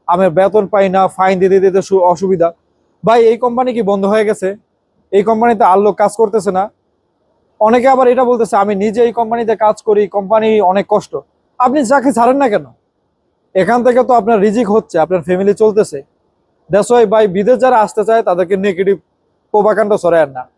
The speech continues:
একটা কথা বলি, আমি যখন নিজে বিদেশ আসছিলাম প্রথম সময়, "এই কেন আসছেন, কি জন্য আসছেন, হায় রে ভাই, টাকা নাই, পয়সা নাই।"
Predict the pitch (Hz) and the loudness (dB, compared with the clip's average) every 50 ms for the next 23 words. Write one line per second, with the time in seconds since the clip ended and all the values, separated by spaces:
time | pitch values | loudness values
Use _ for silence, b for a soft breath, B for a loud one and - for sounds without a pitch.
0 | _ _ _ _ _ _ _ _ _ _ - 202 196 247 247 226 254 240 262 262 | _ _ _ _ _ _ _ _ _ _ -4 -2 0 0 0 2 2 2 2 2
1 | 220 214 220 240 - - 175 175 185 208 202 226 214 233 208 202 208 214 233 180 | 2 2 0 0 0 0 -2 -2 -2 0 -2 -2 -2 -2 -2 -2 -2 -2 -2 -2
2 | 196 185 214 214 226 214 - 214 214 190 170 156 - 254 269 196 254 240 202 - | -2 -2 0 -2 -2 -4 -2 -2 -2 -2 -2 -2 -2 -2 0 0 0 -2 -2 -2
3 | 214 180 147 131 - _ _ _ _ _ _ _ _ _ _ _ - 214 262 302 | -2 -2 -2 -6 -10 _ _ _ _ _ _ _ _ _ _ _ 0 2 2 4
4 | 320 311 226 214 269 262 254 262 262 240 233 - - - 254 254 247 208 - 262 | 2 2 2 2 0 2 2 2 2 2 0 -2 -2 -2 -2 -2 -2 -4 -6 -4
5 | 220 233 262 254 254 254 226 202 - 240 226 214 214 208 220 214 220 196 226 226 | -2 -2 -2 -2 0 0 0 0 0 -2 -2 0 2 2 2 2 2 2 2 0
6 | 202 220 214 208 196 - 233 220 208 220 214 220 214 - 208 196 185 - 208 196 | 2 0 0 -2 0 0 -2 0 0 0 0 0 0 0 0 -2 0 0 -4 -2
7 | 185 185 190 190 | -2 -4 -6 -8